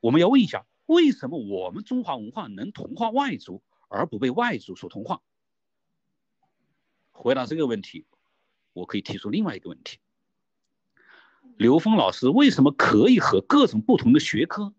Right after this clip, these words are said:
不同的宗派、不同的方面法门进行知音意义上的这种契合性的交流？没有争吵，没有争辩，没有否定，没有对立。这两个问题其实是，是一样的意义，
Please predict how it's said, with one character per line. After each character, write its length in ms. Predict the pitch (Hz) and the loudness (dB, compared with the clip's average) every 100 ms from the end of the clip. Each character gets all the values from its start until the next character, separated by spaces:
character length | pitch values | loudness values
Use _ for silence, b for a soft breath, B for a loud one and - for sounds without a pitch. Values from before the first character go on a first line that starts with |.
| _ _ _ | _ _ _
不 160 | 269 233 | 0 0
同 160 | - | 0
的 80 | 120 | -4
宗 240 | - 240 240 | 0 -2 -2
派、 240 | 247 - _ _ _ _ _ _ _ | -6 -10 _ _ _ _ _ _ _
不 140 | 302 | 0
同 280 | 226 - 107 | 2 0 -4
的 80 | 170 | -20
方 240 | - 185 | -18 -16
面 180 | 190 135 | -16 -16
法 160 | - - | -18 -20
门 220 | 82 - b b b b b | -20 -20 b b b b b
进 220 | - 190 | 0 0
行 240 | - 196 - | 0 -6 -8
知 180 | - 247 254 247 | -2 4 6 6
音 240 | 269 277 | 8 6
意 140 | 294 233 | 4 2
义 100 | 254 | 0
上 140 | 123 | -4
的 80 | 107 | -8
这 80 | 117 | -8
种 100 | 120 | -8
契 240 | - 311 | 2 2
合 140 | - | 2
性 100 | 123 | -4
的 60 | 117 | -6
交 180 | 131 135 | -2 -4
流？ 160 | 90 _ _ _ _ _ _ _ _ _ _ _ _ _ _ - | -6 _ _ _ _ _ _ _ _ _ _ _ _ _ _ -8
没 260 | 98 117 | -2 0
有 140 | 214 - | 0 -2
争 240 | 113 113 | -6 -6
吵， 240 | - - b b | -8 -20 b b
没 140 | - 123 | -4 0
有 160 | 151 | 0
争 280 | 110 175 180 | 0 -2 -2
辩， 220 | 214 147 - _ _ | -4 -6 -10 _ _
没 160 | 101 | -2
有 100 | 151 | -2
否 320 | 147 - 73 | -2 -6 -6
定， 220 | 107 135 - _ _ | -6 -6 -6 _ _
没 120 | 98 | -6
有 120 | 196 | -4
对 160 | 127 98 | -2 -4
立。 160 | 101 _ _ _ _ _ _ _ _ _ _ _ _ _ _ _ _ _ _ _ _ | -8 _ _ _ _ _ _ _ _ _ _ _ _ _ _ _ _ _ _ _ _
这 100 | - | -4
两 160 | 127 87 | -2 -2
个 80 | 117 | -6
问 140 | 123 | -10
题 100 | 101 | -14
其 240 | - - 98 | -18 -16 -18
实 80 | |
是， 180 | 98 90 - | -18 -20 -16
是 160 | 101 | -10
一 20 | |
样 180 | 98 131 | -8 -8
的 60 | 90 | -10
意 80 | |
义， 140 | 90 | -14